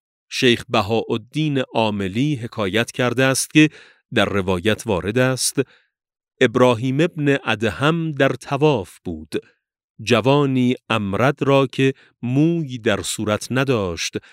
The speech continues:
و زیبا چهره بود دیدار کرد. شروع کرد به نگاه کردن به او و پس از آن روی از وی برگردانید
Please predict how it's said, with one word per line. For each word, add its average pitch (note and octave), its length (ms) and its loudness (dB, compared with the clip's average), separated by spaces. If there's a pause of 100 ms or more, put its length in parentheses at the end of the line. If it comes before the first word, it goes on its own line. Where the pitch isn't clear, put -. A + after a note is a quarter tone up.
(260)
و G#2 80 4
زیبا F#2 580 0
چهره A2+ 400 -4
بود D3 480 -2 (160)
دیدار B2+ 500 0
کرد. D#2+ 420 -10 (640)
شروع E3 420 -2
کرد C#3+ 420 -2
به B2+ 60 0
نگاه G#2 500 0
کردن A#2+ 480 -2
به A2 80 -2
او E3+ 260 0 (460)
و G#2 300 2
پس A2 220 -4
از A#2 220 -2
آن D#3+ 280 0 (340)
روی C#3 580 0 (140)
از F#2+ 260 -2
وی G#2+ 240 -2
برگردانید C3 1120 0